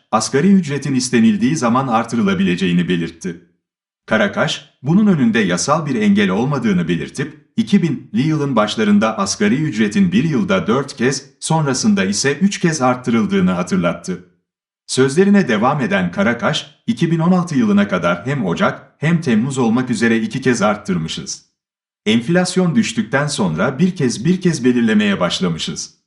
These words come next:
İki bin yirmi iki yılına geldiğimiz zaman yüksek enflasyonla birlikte tekrar iki defa artırmak zorunda kaldık." şeklinde konuştu.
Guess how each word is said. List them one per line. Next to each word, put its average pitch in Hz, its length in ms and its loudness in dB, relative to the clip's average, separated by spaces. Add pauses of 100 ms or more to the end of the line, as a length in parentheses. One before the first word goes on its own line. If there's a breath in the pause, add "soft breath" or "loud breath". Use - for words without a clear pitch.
(160)
İki 180 240 2
bin 202 100 8
yirmi 131 260 2
iki 120 160 0
yılına 117 300 2
geldiğimiz 185 600 0
zaman 185 360 0
yüksek 202 400 2
enflasyonla 113 840 0
birlikte 90 460 -2
tekrar 135 440 0
iki 196 220 2
defa 170 240 2
artırmak 117 520 0
zorunda 90 420 0
kaldık." 82 360 -6 (140)
şeklinde 208 520 0
konuştu. - 580 -4